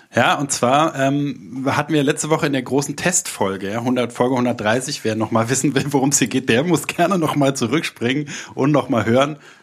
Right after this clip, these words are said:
Weißt du, voll geil, wie ich hier die alten Folgen noch mal antease. Übrigens Folge hundert, ja, da war Best of unsere Musikkarrieren. Könnt ihr auch mal reinhören.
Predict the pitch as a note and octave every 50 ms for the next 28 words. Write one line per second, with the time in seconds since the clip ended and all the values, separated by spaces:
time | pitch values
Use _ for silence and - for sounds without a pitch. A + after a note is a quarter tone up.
0 | _ _ - - - - - D2 D#2 - - - - - F2 E2+ - F2 F2 F#2+
1 | F2 F2+ E2+ - - - F2+ E2 F2 C#2+ F2 F#2 G2 F#2+ - - F#2 F#2 F2+ F2+
2 | E2+ - - E2 D#2+ F2 F2+ - - - G2 F2 - - C#3+ D3+ D3 C#3+ B2+ -
3 | - - B2+ C3 C3 B2+ G#2 G#2 A#2+ C#3+ D#3+ D3+ G#2 F#2 - F#2 F#2+ A2 A2 F#2+
4 | - F#2+ F#2+ F#2+ A2+ A2+ - - A2 G#2 - G#2 A2+ A2+ G#2+ G2+ G#2 G2+ G2+ F#2+
5 | G2+ B2+ - - B2+ G#2+ G2 F2 E2 E2+ D#2+ - - - - - A2 F#2+ F#2+ F2
6 | E2 G2+ A#2 A2 F2+ D#2+ D#2 D#2+ E2 E2 D#2+